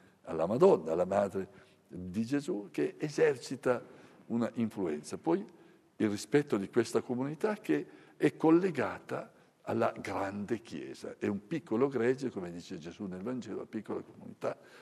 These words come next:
ma intimamente legata alla grande Chiesa cattolica, quindi universale, e alla Santa Sede,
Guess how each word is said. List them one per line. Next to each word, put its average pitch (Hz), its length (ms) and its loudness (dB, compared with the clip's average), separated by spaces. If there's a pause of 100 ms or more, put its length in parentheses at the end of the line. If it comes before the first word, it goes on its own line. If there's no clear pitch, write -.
ma 107 340 2
intimamente 92 720 -2
legata 110 400 -4
alla - 200 -10
grande 101 520 -6
Chiesa 92 420 -6 (280)
cattolica, 123 680 -2 (160)
quindi - 320 -12 (360)
universale, 127 800 -2
e 113 220 -2
alla 101 340 -2 (220)
Santa 123 480 -2
Sede, 104 580 -4